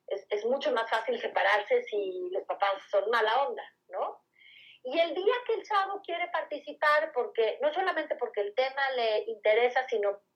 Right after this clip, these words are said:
porque seguramente emocionalmente está un poco mejor, pues participará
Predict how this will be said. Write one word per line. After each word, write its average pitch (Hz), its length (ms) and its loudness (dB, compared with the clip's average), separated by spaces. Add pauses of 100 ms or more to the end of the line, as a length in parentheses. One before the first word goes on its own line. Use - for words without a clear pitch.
porque 208 360 0
seguramente 277 840 2 (320)
emocionalmente 247 1000 2
está 240 180 2
un 247 100 0
poco 254 240 2
mejor, 254 480 2 (380)
pues - 200 2
participará 262 680 0